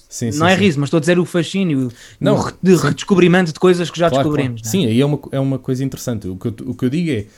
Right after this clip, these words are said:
Speaker 1: se aí o riso entrar, epá, pode ser mau sinal, não é? Porque pode
Speaker 2: Ou não, sabes que existe muito
Speaker 1: É?
Speaker 2: esse preconceito de que o sexo tem que ser uma coisa muito levada a sério e de que as pessoas têm que pinar assim de forma muito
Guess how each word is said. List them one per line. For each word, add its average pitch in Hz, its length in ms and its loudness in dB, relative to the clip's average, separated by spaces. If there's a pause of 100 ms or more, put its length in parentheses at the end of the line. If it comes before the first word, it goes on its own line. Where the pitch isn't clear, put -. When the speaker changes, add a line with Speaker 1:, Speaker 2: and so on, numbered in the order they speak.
(140)
Speaker 1:
se - 240 -6
aí 151 160 2
o 135 60 2
riso 127 320 -4
entrar, 135 460 -4 (120)
epá, 123 300 -10
pode 107 240 -8
ser 117 80 -6
mau 113 120 -6
sinal, 107 340 -8
não 80 120 -14
é? 82 100 -16
Porque - 180 -20 (440)
pode 170 180 -14 (200)
Speaker 2:
Ou 370 140 2
não, 254 340 2
sabes 262 220 0
que 277 80 2
existe 247 240 0
muito 240 180 0
Speaker 1:
É? - 0 -
Speaker 2:
esse 175 140 0
preconceito 214 640 -2
de 180 80 -2
que 208 100 0
o 180 40 2
sexo - 320 -2
tem 185 140 -2
que - 60 -8
ser 190 160 0
uma 180 120 0
coisa 180 200 0
muito 170 180 -2
levada 160 280 4
a 156 40 2
sério 160 300 2
e 143 40 0
de 135 60 -8
que - 80 -6
as 147 60 -4
pessoas 160 180 -4
têm 165 160 -2
que 127 60 -12
pinar 156 300 -2
assim 160 260 -2
de - 480 -14
forma 156 300 2
muito 160 600 2